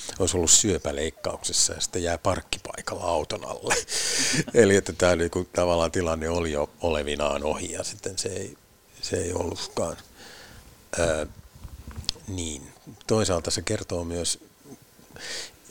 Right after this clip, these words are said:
se ei kerro pelkästään siitä, että, että fatwa tietyissä mu-,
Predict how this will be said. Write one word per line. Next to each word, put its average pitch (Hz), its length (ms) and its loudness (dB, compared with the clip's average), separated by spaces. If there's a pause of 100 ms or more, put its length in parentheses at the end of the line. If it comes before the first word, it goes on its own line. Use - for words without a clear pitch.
(500)
se - 200 6
ei 98 100 6
kerro 110 260 6
pelkästään 92 640 0
siitä, 90 380 0
että, 82 300 -6 (120)
että 87 300 -6 (800)
fatwa 90 640 0
tietyissä 87 680 0 (1200)
mu-, 107 160 0